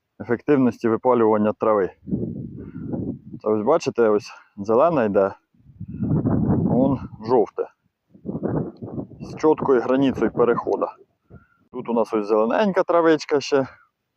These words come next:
Це незважаючи на те, що тут і випасається, і все. Ото там, де жовте, минулого року була пожежа,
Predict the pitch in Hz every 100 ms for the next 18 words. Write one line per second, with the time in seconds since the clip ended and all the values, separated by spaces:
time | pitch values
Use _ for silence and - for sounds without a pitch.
0 | _ 107 113 113 113 110 113 110 110 -
1 | - 104 107 104 107 - 170 127 - 208
2 | - 220 - - _ _ _ _ _ _
3 | _ - 104 156 160 151 151 139 - -
4 | _ _ - 117 208 180 - 110 - -
5 | - - - - - - - - 160 165
6 | 156 143 175 180 127 113 - - 113 135
7 | 151 127 147 190 143 110